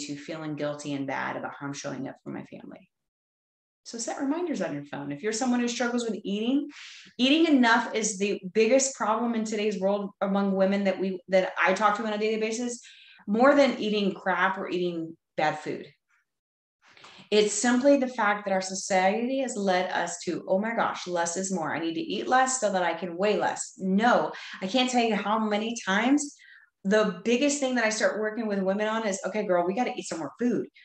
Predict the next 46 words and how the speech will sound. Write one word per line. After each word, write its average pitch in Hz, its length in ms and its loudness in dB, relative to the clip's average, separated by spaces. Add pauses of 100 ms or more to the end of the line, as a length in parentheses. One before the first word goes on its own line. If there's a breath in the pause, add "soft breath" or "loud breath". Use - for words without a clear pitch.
(160 soft breath)
Your 254 500 4
metabolism 202 640 2
has 180 220 -6
slowed 220 240 0
down 202 260 2
to 214 240 -6
a 175 140 -6 (120)
crawl 269 360 4
because 196 260 -2
you've 185 160 -4
starved 294 380 2
yourself 190 340 -2
for 160 100 -8
so 160 240 -6
long. 165 220 -2
Now 208 160 0
we 285 80 -2
gotta 214 200 2
refuel 208 500 0
it - 260 -6
and 190 100 -6
we 196 60 -6
gotta 214 160 -2
speed - 220 -2
it - 40 -6
back - 200 -4
up. 240 180 0
And 180 100 -6
the - 60 -8
only 214 180 -4
way 208 120 0
to 180 60 -2
speed 180 200 -4
it 180 60 -2
back 165 200 -2
up 226 140 -6
is 196 100 -10
to 185 80 -16
give 170 120 -2
it - 100 -18
fuel." 233 340 -4 (400 loud breath)
Your 226 120 2
body 220 340 6
is 202 140 2
a 180 320 -2
massively, 190 1040 0